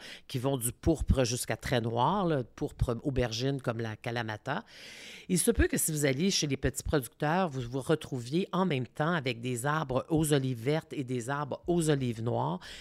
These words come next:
C'est qu'il s'agit de variétés différentes, donc qui n'ont pas la même période de mûrissement, euh, ou encore ça peut être l'exposition, euh,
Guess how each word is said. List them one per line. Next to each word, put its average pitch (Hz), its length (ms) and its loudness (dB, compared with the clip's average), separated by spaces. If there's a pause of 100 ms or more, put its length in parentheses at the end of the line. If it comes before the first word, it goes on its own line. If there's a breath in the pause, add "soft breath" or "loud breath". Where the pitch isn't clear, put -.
(140 loud breath)
C'est - 160 0
qu'il 160 160 -2
s'agit 135 400 2
de 139 120 2
variétés 135 580 0
différentes, 131 680 0
donc 135 260 0
qui 139 120 -8
n'ont 131 160 0
pas 156 220 4
la 139 140 2
même 127 460 0 (300 loud breath)
période 151 480 4
de 127 100 2
mûrissement, 143 720 0 (420 loud breath)
euh, 135 380 4
ou 175 180 4
encore 170 340 4
ça 165 160 2
peut - 120 0
être 147 160 0
l'exposition, 151 880 0
euh, 123 300 2